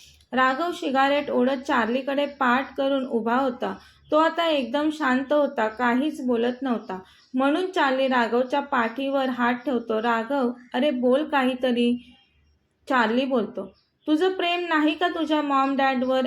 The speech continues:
एवढा कसा निष्ठुर वागू शकतोस तू? चल, थांबूया त्यांना, नाहीतर जातील ते.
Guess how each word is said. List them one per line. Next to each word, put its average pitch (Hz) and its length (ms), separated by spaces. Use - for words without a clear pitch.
एवढा 254 260
कसा 311 340
निष्ठुर 277 440
वागू 262 340
शकतोस 254 560
तू? 240 280
चल, 339 160
थांबूया 294 560
त्यांना, 269 580
नाहीतर 254 500
जातील 277 560
ते. 190 340